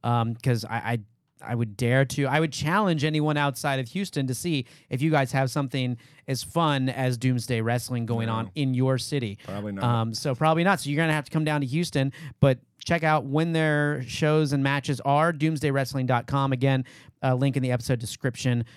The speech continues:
Speaker 1: um, right there. So, yeah, absolutely. Tex, man, it's
Speaker 2: Mm.
Speaker 1: so great to
Speaker 2: Thank
Speaker 1: have
Speaker 2: you,
Speaker 1: you on
Speaker 2: thank
Speaker 1: the
Speaker 2: you. It's a lot of
Speaker 1: show.
Speaker 2: fun. Thank you.
Speaker 1: Uh, you know, do you have any neighborly advice that you'd love to, to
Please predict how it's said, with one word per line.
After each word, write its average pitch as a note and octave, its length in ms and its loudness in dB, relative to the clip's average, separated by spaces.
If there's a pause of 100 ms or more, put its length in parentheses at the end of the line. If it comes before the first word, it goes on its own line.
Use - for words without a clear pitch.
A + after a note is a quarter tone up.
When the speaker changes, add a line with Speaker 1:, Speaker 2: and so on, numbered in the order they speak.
(160)
Speaker 1:
um, G#2 500 2 (300)
right A#2+ 280 2
there. A#2+ 200 2
So, A#2 200 -2
yeah, C#3 360 0
absolutely. D3 600 0 (180)
Tex, E3+ 440 -4
man, C3+ 320 2
it's A#2 100 -2
Speaker 2:
Mm. G#2+ 40 -4
Speaker 1:
so F#3 220 2
great D3 320 2
to C3 80 -2
Speaker 2:
Thank A#2+ 160 4
Speaker 1:
have B2 100 2
Speaker 2:
you, C3 80 4
Speaker 1:
you C3 60 4
on A#2+ 140 2
Speaker 2:
thank A2+ 80 -2
Speaker 1:
the A2 40 -4
Speaker 2:
you. - 60 -6
It's D3+ 80 2
a C#3+ 40 6
lot C3+ 100 6
of B2+ 60 4
Speaker 1:
show. B2 60 4
Speaker 2:
fun. G2+ 220 -2
Thank G2+ 160 -8
you. D3+ 40 0
Speaker 1:
Uh, D3 280 4
you F3 100 0
know, F3 180 2
do D#3 120 -2
you C#4 80 4
have E4+ 160 0
any F4 160 -4
neighborly F4+ 340 -2
advice D#4+ 320 -2
that C4+ 80 -6
you'd A#3+ 140 -4
love A#3+ 160 -4
to, G#3+ 160 -6
to F#3+ 280 -4